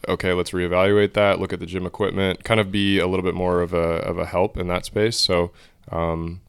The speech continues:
but yeah, Chase, the exact phone number, I don't know if you have that memorized, but I definitely don't.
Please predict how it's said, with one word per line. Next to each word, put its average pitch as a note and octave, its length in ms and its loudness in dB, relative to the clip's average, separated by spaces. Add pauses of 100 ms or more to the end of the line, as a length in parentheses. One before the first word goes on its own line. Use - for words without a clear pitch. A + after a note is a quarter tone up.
(160)
but F#2+ 80 4
yeah, F2+ 120 6
Chase, - 340 0
the F#2+ 240 -2
exact G2+ 380 4
phone G2 280 -2
number, E2+ 420 -4 (100)
I - 40 -12
don't F#2+ 80 -6
know F#2 60 -4
if F2 100 -8
you F2 80 -4
have F2+ 160 -2
that F2 220 2
memorized, F2 480 -6
but F#2 100 -6
I F2 60 -6
definitely F#2 380 -10
don't. - 220 -8